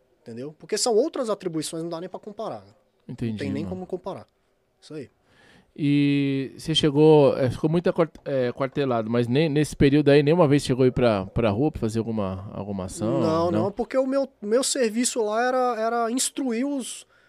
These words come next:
Speaker 1: os, os, os conscritos que chegavam, né? Então, chegava aquela gari-, aquela galerinha lá que se alistava, aí ia começar o serviço militar obrigatório, aí eles passam pelo, pelo curso de formação pra ficar um ano lá, né?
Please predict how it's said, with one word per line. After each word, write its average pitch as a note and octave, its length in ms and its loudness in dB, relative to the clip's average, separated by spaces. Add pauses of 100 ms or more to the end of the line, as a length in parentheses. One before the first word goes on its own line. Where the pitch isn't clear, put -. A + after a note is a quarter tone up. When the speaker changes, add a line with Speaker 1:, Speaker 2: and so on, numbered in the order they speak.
(300)
Speaker 1:
os, F#3 560 -4
os, E3+ 520 -4
os F#3+ 140 -6
conscritos A3 460 -8
que - 60 -14
chegavam, G#3+ 480 -6
né? C#3+ 120 -10 (400)
Então, F#3+ 280 -4
chegava A#3+ 340 0
aquela A#3+ 220 -2
gari-, A#3 220 -2
aquela F#3+ 460 -6
galerinha F#3+ 360 -4
lá F3+ 120 -6
que - 60 -8
se G3+ 100 -8
alistava, G3+ 720 -6 (600)
aí D#3 140 2
ia F#3 80 4
começar G#3 460 0
o B3 200 0
serviço G#3 480 -4
militar G3+ 320 -6
obrigatório, F3+ 720 -4
aí E3 120 -2
eles G3+ 120 -8
passam F#3 380 -4
pelo, E3 300 -6
pelo D#3 460 -6
curso - 280 -8
de - 60 -12
formação F3+ 520 -10
pra E3 140 -8
ficar - 180 -12
um E3 160 -6
ano E3+ 260 -4
lá, G#3 200 -6
né? B3+ 120 -10